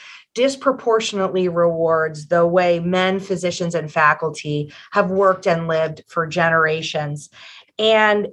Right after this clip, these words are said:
and so, you know, I think it's really critical, and it's quite honestly my, you know, my, my life's mission to,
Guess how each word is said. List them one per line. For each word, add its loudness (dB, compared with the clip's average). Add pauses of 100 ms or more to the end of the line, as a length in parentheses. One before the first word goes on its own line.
(120)
and -2
so, 2
you -2
know, 2
I 4
think -2
it's -2
really 0
critical, 0 (160)
and 4
it's 0 (160)
quite -2
honestly 0
my, 0
you -2
know, 2
my, 0
my 0
life's -2
mission -6
to, 0